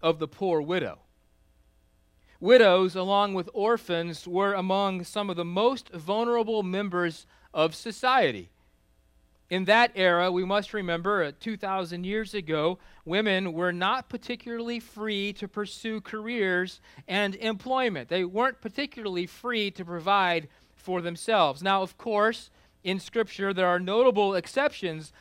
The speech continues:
but for the most part, in that culture, in that era, women were dependent upon their fathers first and then their husbands after marriage for their financial well-being and security.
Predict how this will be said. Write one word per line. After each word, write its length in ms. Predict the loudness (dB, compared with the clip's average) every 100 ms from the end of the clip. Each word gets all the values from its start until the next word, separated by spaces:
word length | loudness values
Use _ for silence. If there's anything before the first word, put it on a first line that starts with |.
| -8
but 140 | 0 0
for 160 | 2
the 80 | 0
most 400 | 2 2 2 -4
part, 420 | 0 6 6 6 -2 _ _
in 180 | -2 2
that 260 | 2 2 0
culture, 520 | 0 0 0 -2 -2
in 240 | -2 -2
that 240 | 2 0 0
era, 420 | 2 4 6 4 0 -14
women 400 | -2 0 0 0
were 160 | 2 2
dependent 800 | 2 0 0 -4 -2 -2 -2 -2
upon 360 | -6 -2 -2 0
their 160 | -2
fathers 720 | -2 0 2 4 2 -2 -4 -12
first 580 | -2 4 4 4 -2 -8
and 160 | -6 -2
then 220 | 0 2
their 160 | 0
husbands 600 | 2 2 2 -2 -8 -8 -6
after 340 | -2 -2 -4
marriage 600 | -6 0 2 2 2 -4 -12 -20 _
for 200 | 0 2
their 140 | 2
financial 840 | 2 0 0 0 -2 -2 -4 -4
well-being 840 | 0 2 4 2 -2 -2 -2 -4 -6
and 280 | -6 -6
security. 720 | -6 -12 -6 2 4 4 0